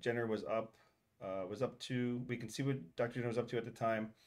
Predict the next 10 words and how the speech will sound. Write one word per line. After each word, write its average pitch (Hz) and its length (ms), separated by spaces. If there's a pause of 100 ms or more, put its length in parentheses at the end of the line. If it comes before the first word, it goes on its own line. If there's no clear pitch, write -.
(500)
and 110 100
get 123 140
some 110 140
insight 120 420
into 107 500
what 123 200
the 110 80
French 123 360
had 107 200
been 107 360